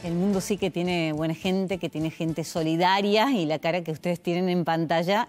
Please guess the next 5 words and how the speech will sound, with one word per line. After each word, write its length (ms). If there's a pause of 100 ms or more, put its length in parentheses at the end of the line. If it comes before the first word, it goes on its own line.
lo 300
es, 460
porque 400 (400)
no 100
solamente 580